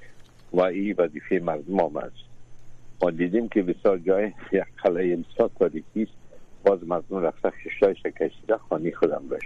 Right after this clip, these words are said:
تعمیر کرده. این کار درست نیست، باید ما خود ما حفظ کنیم. امروز ببینیم که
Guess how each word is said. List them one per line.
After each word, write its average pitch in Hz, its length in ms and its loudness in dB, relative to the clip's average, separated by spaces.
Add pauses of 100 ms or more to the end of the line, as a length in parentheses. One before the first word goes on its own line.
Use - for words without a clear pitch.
(100)
تعمیر 78 300 0 (160)
کرده. - 240 -2 (1160)
این 90 80 2
کار 85 300 2
درست 78 320 0
نیست، 113 260 4
باید 82 220 2
ما - 100 4
خود 127 220 2
ما 127 300 2
حفظ 120 160 0 (160)
کنیم. - 240 -4 (1000)
امروز 98 300 4
ببینیم 104 520 2
که 104 280 4